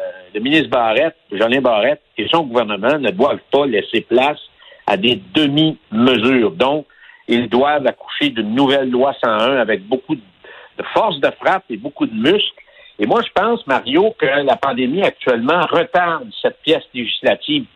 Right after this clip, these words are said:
très importante pour le peuple québécois, pour le gouvernement aussi qui en a fait une priorité. Alors moi, je pense que du moment qu'il va y avoir un éclairci au Québec sur la pandémie, le gouvernement devrait déposer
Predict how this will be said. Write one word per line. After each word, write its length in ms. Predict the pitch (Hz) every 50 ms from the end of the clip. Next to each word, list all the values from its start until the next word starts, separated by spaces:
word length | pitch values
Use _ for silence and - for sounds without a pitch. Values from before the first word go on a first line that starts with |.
| _ _
très 300 | - 143 160 196 208 202 185 147 147
importante 600 | 131 120 - 117 - _ _ 135 135 135 135 123 113 - _ - - - - - _ _
pour 380 | _ - 151 156 151 135 120 101 - _
le 120 | - - 104
peuple 380 | - - 180 175 - - 117
québécois, 600 | - - 123 107 107 101 - - 127 156 185 190 - _ _
pour 220 | - 196 240 233 202
le 80 | 180
gouvernement 480 | 143 127 127 139 123 123 123 123 147 165
aussi 300 | 165 147 113 - - 160
qui 100 | - 135
en 100 | 127 117
a 60 | 104
fait 180 | - - 151 - -
une 180 | 113 104 98 90 - _ -
priorité. 720 | 143 160 160 185 139 120 104 - - 127 135 170 190 - - - - - - - - -
Alors 240 | 107 113 120 123
moi, 120 | 139 175 185 -
je 60 | - -
pense 200 | 170 180 185 160
que 80 | - 135
du 260 | 113 98 98 - 160
moment 380 | 175 175 165 160 175 190 202
qu'il 160 | 190 - 147 127
va 100 | 139 139
y 80 | 131
avoir 260 | 123 117 139 160 156 143
un 120 | 131 127
éclairci 640 | 139 156 156 - 151 147 120 - - - - - 180
au 140 | 170 131 110
Québec 400 | - 123 113 107 139 147 147 - _ _ _ _ _ _ _ _ _ _
sur 220 | - - 143 143
la 100 | 139 120
pandémie, 640 | 107 - 131 120 110 110 104 104 123 151 170 175 160 - _ _ _
le 120 | - 113 135
gouvernement 520 | 117 110 120 117 110 110 107 123 139 143 120
devrait 400 | 101 107 120 107 95 104 120 123
déposer 540 | 120 113 98 - - 107 101 95 90 113